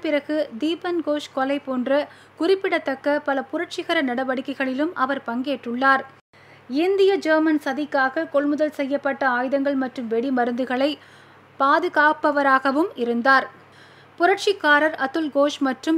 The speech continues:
பிற ஜுகுந்தர் கட்சியின் பிற முன்னணி உறுப்பினர்களுடனும் நெருக்கமான தொடர்பு கொண்டிருந்தார். ஆயிரத்து தொள்ளாயிரத்தி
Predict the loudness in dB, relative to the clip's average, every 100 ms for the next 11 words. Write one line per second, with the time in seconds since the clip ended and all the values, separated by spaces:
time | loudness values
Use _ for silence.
0 | 0 0 0 -2 0 2 2 2 -2 -2
1 | 0 0 0 0 0 0 2 2 2 0
2 | -2 -2 -2 -2 -6 0 2 2 0 -12
3 | -18 -4 2 2 2 0 0 0 -2 -4
4 | -4 -6 -6 -4 -4 -2 4 4 4 -2
5 | -18 -20 -18 0 4 6 4 -2 -6 -2
6 | 0 0 -2